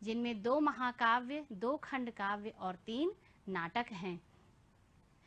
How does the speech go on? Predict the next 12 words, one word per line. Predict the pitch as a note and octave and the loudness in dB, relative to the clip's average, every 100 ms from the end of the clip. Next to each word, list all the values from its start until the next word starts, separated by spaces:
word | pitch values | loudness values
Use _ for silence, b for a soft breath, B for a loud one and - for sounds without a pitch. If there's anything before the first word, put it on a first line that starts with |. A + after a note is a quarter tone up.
| b b | b b
रचनाओं | A#3+ A#3+ C#4 C#4+ D#4+ | -4 -2 4 6 6
में | E4 F4 | 6 2
काव्य | - A#3 C#4 D#4 | 4 4 4 0
सौंदर्य | D4+ C#4+ C#4+ C#4+ | -2 0 2 0
के | D4 D4+ | 0 -4
तत्वों | D4 C#4 C#4+ D4 | -2 -4 -2 0
का | D4 | 0
प्रयोग | C#4+ D4 D4 D4 | 0 2 0 0
किस | D4+ - | -6 -4
प्रकार | D4 D4 C#4+ | -2 2 2
हुआ | C4+ C#4+ C#4+ | 2 2 2
है, | C#4+ D4+ | 2 -2